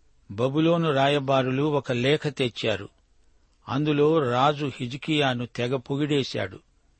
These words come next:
"రాజా, నీ గురించి బబులోను రాజు ఎంతో అడుగుతున్నాడు. ఆయనకు మీరంటే ఎంతో అభిమానం. నీకు ఈ మధ్య జబ్బు చేసిందటగా?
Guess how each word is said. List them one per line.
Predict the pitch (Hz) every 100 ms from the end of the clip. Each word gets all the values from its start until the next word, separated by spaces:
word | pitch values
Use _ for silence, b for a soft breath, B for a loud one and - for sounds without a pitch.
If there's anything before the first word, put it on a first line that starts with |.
| -
"రాజా, | 117 117 117 117 139 _ _ _ _ _ _
నీ | 113 135
గురించి | 113 135 170 175 160 165
బబులోను | 143 135 143 160 165 160
రాజు | 135 135 131 143
ఎంతో | 120 123 - 156
అడుగుతున్నాడు. | 139 123 127 - 123 117 110 131 165 _ _ _ _ _ -
ఆయనకు | 104 139 147 143
మీరంటే | 123 127 117 120 123 156 156
ఎంతో | 120 113 120 143
అభిమానం. | 143 107 139 139 147 123 85 _ _ _ _ _ _ _ _
నీకు | 117 156 160
ఈ | 139
మధ్య | 123 120 117 156
జబ్బు | 113 117 120 151 156
చేసిందటగా? | 147 - 147 139 143 139 156